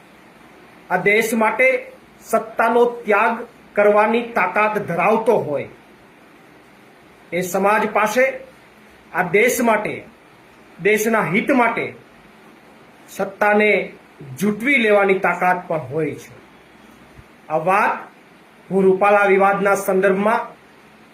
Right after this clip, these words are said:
ક્ષત્રિય સમાજ માટે કહી રહ્યો છું, કારણ કે આ દેશના હિત માટે આ ક્ષત્રિય સમાજે ભૂતકાળમાં પોતાના રાજા રજવાડાઓ અને પોતાના સત્તાનો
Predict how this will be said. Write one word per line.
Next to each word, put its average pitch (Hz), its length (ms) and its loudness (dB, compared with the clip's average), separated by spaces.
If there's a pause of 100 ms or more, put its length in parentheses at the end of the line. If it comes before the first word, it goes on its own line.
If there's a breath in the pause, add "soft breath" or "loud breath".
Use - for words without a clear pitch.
(360)
ક્ષત્રિય 247 400 -2
સમાજ 196 340 0
માટે 160 240 -4
કહી 143 260 -10
રહ્યો 123 220 -12
છું, 117 180 -20 (760)
કારણ 226 300 2
કે 151 200 -6 (920)
આ 170 140 -2
દેશના 226 540 0
હિત 202 220 -2
માટે 240 300 2 (2250)
આ 226 200 0
ક્ષત્રિય 254 460 -2
સમાજે 147 460 -4 (520)
ભૂતકાળમાં 220 840 -2 (440)
પોતાના 208 360 0
રાજા 196 360 0
રજવાડાઓ 240 520 2
અને 220 120 0
પોતાના 190 400 -2
સત્તાનો 185 460 -4